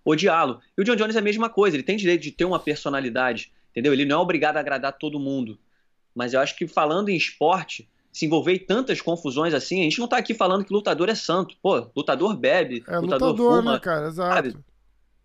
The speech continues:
Speaker 1: Isso acontece, existe, cada, cada lutador sabe bem o que faz dentro das quatro paredes, mas quando você é uma pessoa pública, você tá influenciando muita gente, o dano é muito maior, entendeu? Não é como se fosse um, um, um lutador início de carreira que se envolve numa dessa.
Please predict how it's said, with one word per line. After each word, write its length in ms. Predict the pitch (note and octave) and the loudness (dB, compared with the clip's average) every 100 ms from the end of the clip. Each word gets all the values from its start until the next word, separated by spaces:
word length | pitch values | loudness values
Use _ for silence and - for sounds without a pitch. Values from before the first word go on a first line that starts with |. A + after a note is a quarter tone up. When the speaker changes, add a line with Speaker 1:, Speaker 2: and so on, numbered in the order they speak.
| _ - | _ -4
Speaker 1:
Isso 120 | A3+ | -2
acontece, 560 | A3+ C4 B3+ A3+ F3 | 0 0 2 2 2
existe, 320 | C#3+ C#3+ F#3 - | -2 -2 -4 -2
cada, 240 | G3+ G3+ | -2 0
cada 180 | F#3+ G3+ | 0 0
lutador 500 | G3+ G3+ D#3 F#3 G3+ _ _ | 0 -2 2 0 0 _ _
sabe 280 | - G3 G3 | -4 0 2
bem 160 | F3 F3+ | 2 0
o 40 | |
que 100 | F#3 | -4
faz 460 | - D3+ C#3+ B2 - | -2 0 0 -2 -10
dentro 280 | C3 C#3 C#3 | -8 -8 -4
das 140 | C3+ | -6
quatro 260 | - C3+ - | -2 -4 -4
paredes, 260 | C3 A#2+ A#2+ | -4 -4 -4
mas 140 | C#3 | -6
quando 140 | G3 G#3 | -2 -2
você 180 | G3+ | 0
é 40 | F#3+ | 0
uma 60 | |
pessoa 320 | G3 D#3+ - F3 | 0 -2 -2 -2
pública, 540 | - A3+ F#3 - G#2+ - - _ | 0 0 0 -2 -8 -12 -20 _
você 140 | - G3+ | -4 -4
tá 60 | |
influenciando 440 | A3 G#3 G3+ F#3+ F#3 | -2 -2 -2 -2 -2
muita 300 | F3+ G3 E3 | -2 -2 -2
gente, 320 | D3 D3 - | 0 -2 -2
o 140 | C#3+ | -4
dano 260 | C3+ F3+ G#3+ | 0 0 2
é 20 | |
muito 280 | F3+ G3+ G3+ | -2 -4 -2
maior, 440 | F#3+ C#3 C3+ B2 - _ _ - | -2 0 0 -2 -8 _ _ -16
entendeu? 440 | A#2 A#2+ C3 D3+ | -8 -4 -2 0
Não 120 | C3+ | 0
é 120 | D3+ | 0
como 180 | E3+ E3+ | -2 -6
se 100 | E3 | -6
fosse 280 | - D#3+ E3+ | -4 -4 -2
um, 60 | D3+ | -4
um, 240 | B2+ C3+ - B2+ A#2+ | -4 -8 -8 -8 -4
um 20 | |
lutador 420 | C3 C#3 B2+ C3+ D3 | -4 0 0 2 2
início 320 | C3+ C#3+ C#3 | 0 0 -4
de 80 | - | -6
carreira 460 | C3+ A#2+ C#3 D3+ | -4 0 2 2
que 240 | D3+ D3 B2+ | 0 -4 -4
se 160 | - | -4
envolve 280 | B2 C3 C3 | 0 0 0
numa 220 | B2+ B2 | -2 -2
dessa. 380 | A#2 A2+ - | 2 2 0